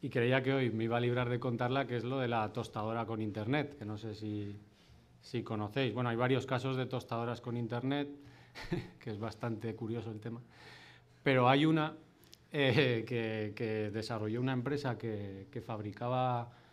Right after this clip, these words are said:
eh, pan de molde en Estados Unidos, eh, la desarrolló ell-, eh, la desarrollaron ellos y se la regaló a un segmento de su clientela.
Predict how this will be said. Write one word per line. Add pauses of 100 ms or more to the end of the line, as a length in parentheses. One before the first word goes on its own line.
(240)
eh,
pan
de
molde (180)
en
Estados
Unidos, (560)
eh,
la
desarrolló
ell-,
eh,
la
desarrollaron
ellos
y
se
la
regaló
a
un
segmento
de
su
clientela.